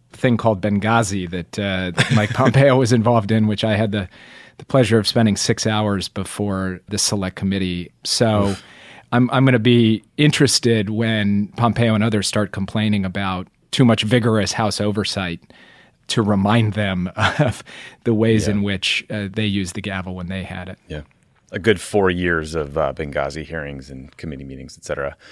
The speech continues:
Speaker 2: A lot of the excitement around Democrats retaking the House revolves around what we were just talking about, which is the chance to finally conduct some real oversight, especially when it comes to Russia. So this does touch on foreign policy.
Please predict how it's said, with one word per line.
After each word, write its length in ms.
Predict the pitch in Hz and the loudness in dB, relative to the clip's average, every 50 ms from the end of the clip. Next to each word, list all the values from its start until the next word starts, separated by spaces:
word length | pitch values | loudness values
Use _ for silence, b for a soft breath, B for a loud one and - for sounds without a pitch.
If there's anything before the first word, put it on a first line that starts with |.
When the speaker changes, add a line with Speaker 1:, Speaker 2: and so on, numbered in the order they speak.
| B B B | B B B
Speaker 2:
A 60 | - | 2
lot 240 | 127 139 143 160 175 | 2 4 6 6 4
of 80 | 196 175 | 4 4
the 120 | 156 143 | 2 0
excitement 580 | 120 - - 117 107 104 104 104 98 92 92 - | 0 2 4 4 4 4 2 0 0 0 -2 -2
around 640 | - 92 90 90 87 90 87 85 82 82 82 80 - - | -2 0 2 2 2 2 2 0 0 -2 -6 -8 -6 -2
Democrats 440 | 98 95 90 82 - 92 90 85 - | -2 -2 -2 -2 -2 -2 -2 -2 -2
retaking 340 | 95 87 - 90 82 - 80 | -6 -6 -8 -8 -8 -8 -10
the 40 | |
House 480 | 76 - 85 80 76 73 - - - - - | -8 -2 -2 0 0 -2 -4 -8 -12 -10 -6
revolves 420 | 95 92 90 85 90 82 80 76 76 | -4 -2 0 2 2 2 2 0 -2
around 200 | 85 82 78 78 | -2 -2 -2 -2
what 80 | 73 73 | -4 -6
we 60 | 76 | -8
were 40 | 73 | -10
just 180 | 69 71 71 - | -12 -14 -12 -10
talking 300 | 73 71 - - 76 69 | -10 -10 -8 -10 -10 -8
about, 140 | 67 64 | -8 -8
which 160 | 65 71 - - | -10 -10 -10 -10
is 220 | 76 71 - - B B B B B B | -10 -10 -12 -14 B B B B B B
the 80 | 107 98 | -6 -2
chance 280 | - - 117 101 92 - | 0 0 0 0 -2 -4
to 120 | - 95 | -8 -6
finally 360 | - - 92 85 85 87 85 | -4 -2 -2 -2 -2 -6 -8
conduct 360 | 80 - 87 82 78 73 - | -8 -8 -6 -6 -6 -6 -6
some 200 | - 87 80 80 | -8 -10 -8 -6
real 320 | 90 90 90 85 80 80 78 - | -6 -4 -2 0 0 0 -2 -2
oversight, 520 | 82 76 76 73 - - 82 71 67 - _ b b b b b b | -6 -6 -6 -8 -6 -4 -4 -4 -4 -8 _ b b b b b b
especially 800 | - - - - - - - 143 151 156 - 156 139 117 107 95 | -10 -8 -6 -6 -6 -4 0 0 0 0 0 -2 -2 -2 -2 -2
when 280 | 90 90 95 101 98 87 | -2 -2 -2 -2 -2 -2
it 140 | 87 - - | -6 -8 -6
comes 380 | - - 95 87 82 80 76 - | -2 0 0 0 0 -4 -8 -10
to 160 | - - 76 | -10 -10 -6
Russia. 420 | 78 90 92 - - - - - | -2 0 0 0 0 -4 -6 -8
So 140 | - - 92 | -10 -10 -10
this 180 | 82 85 80 - | -10 -10 -8 -6
does 200 | - 82 78 - | -4 -6 -4 -6
touch 200 | - - - - | -8 -10 -10 -10
on 120 | 80 78 | -12 -12
foreign 240 | - - 82 73 71 | -10 -10 -10 -10 -10
policy. 480 | - - 73 71 71 - 76 76 76 | -8 -6 -6 -6 -6 -6 -10 -12 -14